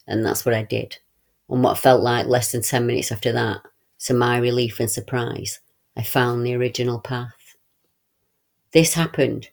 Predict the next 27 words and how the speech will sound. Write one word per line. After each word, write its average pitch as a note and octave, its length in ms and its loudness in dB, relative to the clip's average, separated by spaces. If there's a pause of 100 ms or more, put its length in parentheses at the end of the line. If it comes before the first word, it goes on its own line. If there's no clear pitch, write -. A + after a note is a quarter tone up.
(120)
just - 260 -2
before B2 380 2
I A#2+ 60 0
saw B2 380 0
him, A#2+ 220 -4 (680)
and C3+ 120 6
I B2+ 120 6
wonder C3 580 4
if A2 140 -6
he'd C3 160 0
been C3 180 2
following B2+ 540 2
me A#2 160 -2
the A#2+ 80 -2
whole A#2+ 240 -2
time. A#2+ 480 -4 (800)
And C3 140 4
I B2+ 60 4
saw C3+ 420 4
him A#2 300 -2 (140)
as A#2+ 120 -2
he B2 100 -2
ran A#2+ 280 -2
back A2+ 220 -6
into B2 240 -2
the A#2+ 120 -4
woods. - 440 -10